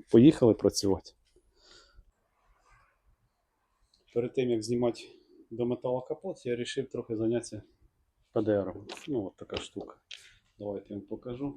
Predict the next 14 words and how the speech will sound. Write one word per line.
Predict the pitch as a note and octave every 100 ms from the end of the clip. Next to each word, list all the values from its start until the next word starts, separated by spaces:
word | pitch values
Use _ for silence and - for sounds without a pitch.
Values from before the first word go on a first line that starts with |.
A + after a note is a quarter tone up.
| -
як | G2+ F#2+
це | -
проходить. | - - G#2 A2 G2+ G2+ - _ - - - A2
Я | A2
вже | G#2+ G#2+
от | G2+ F#2+
одну | G2 G#2
вмятину | G2+ G#2 G2+ - G2+ - _ _ _ _ _ _ _ _ _
підтягнув. | - G#2 - A#2 B2+ C#3+ C#3+ - - - - - - - - _ _ - - - - _ _ _ _ _ _ -
Так, | G2 F#2 _ _ - _ _ _ _ _ -
от | G2 _
так. | F#2 F2+ _ _ _ _ _ _ _
Стало | - - F#2+
менше. | G2 A#2 C3+ -